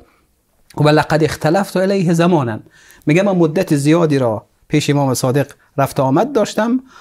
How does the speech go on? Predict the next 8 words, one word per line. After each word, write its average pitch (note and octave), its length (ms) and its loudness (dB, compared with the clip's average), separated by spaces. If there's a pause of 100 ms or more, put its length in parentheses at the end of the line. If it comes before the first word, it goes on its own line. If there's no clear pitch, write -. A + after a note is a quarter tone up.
(200)
و D3+ 80 4
ما G#3 240 2
کنت D#3+ 380 0
اراه C#3+ 460 0 (260)
الا F#3 640 0
علی C#3 380 0
ثلاث D#3+ 400 -2
خصال، A2 460 -6